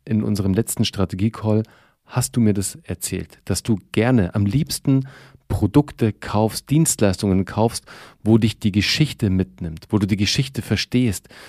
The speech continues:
wo dich die Geschichte bewegt und auch inspiriert. Und ich dann zu dir gesagt habe, ja schön, dass du jetzt auch hier bei Geschichten, die verkaufen bist,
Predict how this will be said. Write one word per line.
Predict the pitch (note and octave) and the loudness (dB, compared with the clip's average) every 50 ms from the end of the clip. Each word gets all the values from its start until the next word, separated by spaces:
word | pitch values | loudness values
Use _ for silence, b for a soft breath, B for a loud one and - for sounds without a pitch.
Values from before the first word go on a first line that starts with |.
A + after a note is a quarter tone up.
| B B B B | B B B B
wo | - A2 | 2 2
dich | G2 G#2 F#2 - - | 2 2 0 -2 -2
die | - G2+ | 0 0
Geschichte | G2+ F#2 - - B2 - - G#2+ | 2 2 2 0 0 0 -2 2
bewegt | F#2 G#2 F2 - G2 - - A2+ | 2 4 4 4 4 4 2 2
und | G2+ F#2+ | 2 2
auch | G2 - | 2 0
inspiriert. | - A2+ G#2 - - - G2+ F#2+ A#2+ C#3+ C3+ A2 - - - B B B B B B B B B B B B B B B | 0 -4 -4 -4 -2 -2 0 2 6 6 6 6 4 0 -8 B B B B B B B B B B B B B B B
Und | - G#2 G2+ G#2 G2+ F2+ - - _ _ _ _ _ _ | 2 4 6 6 6 4 0 -8 _ _ _ _ _ _
ich | - G2+ - | -6 0 2
dann | - G#2+ G2 | 4 4 4
zu | - - | 2 2
dir | G#2 G#2 | 2 2
gesagt | F2+ F#2+ E2 G2+ G2+ G#2+ - - | 4 4 4 4 2 2 2 2
habe, | A#2+ A2+ A2 A2+ | 2 4 4 6
ja | G2+ F#2 F2+ | 4 4 2
schön, | - - - E3+ F#3 C#3 F2+ - - _ _ _ _ _ | 0 2 4 6 6 6 4 0 -6 _ _ _ _ _
dass | - F#2 - | -6 -6 -6
du | - - | -4 0
jetzt | F2+ F#2 G#2+ - - - | 2 2 2 2 0 -4
auch | E2+ F#2 G#2 G#2 - - - _ | 0 2 2 0 0 -4 -12 _
hier | _ - - B2+ B2+ C3 B2+ | _ -4 2 4 4 4 4
bei | - G#2+ G2 | 2 0 0
Geschichten, | F2 F#2+ - - A#2 - - - | 0 -2 -2 -2 -4 -4 -2 -2
die | F#2+ F2+ | -2 -2
verkaufen | F2 - F2+ - B2+ C#3+ C#3+ - G#2+ F2 | -2 -2 -2 0 0 -2 0 0 -2 0
bist, | F2 A2 C3 - | 0 0 -2 -2